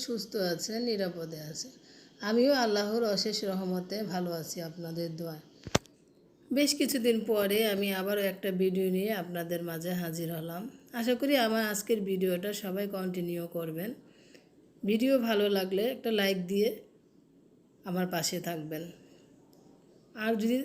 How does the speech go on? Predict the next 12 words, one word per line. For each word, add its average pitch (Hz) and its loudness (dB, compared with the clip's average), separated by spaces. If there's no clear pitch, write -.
দেখতে 226 2
দেখতে 254 4
বেশি 226 2
ভালো 233 4
লেগে 233 6
যায়, 247 2
যারা 202 0
এখনও 226 -2
সাবস্ক্রাইব 202 -2
করেননি, 202 2
সাবস্ক্রাইব 208 -4
করে 202 -2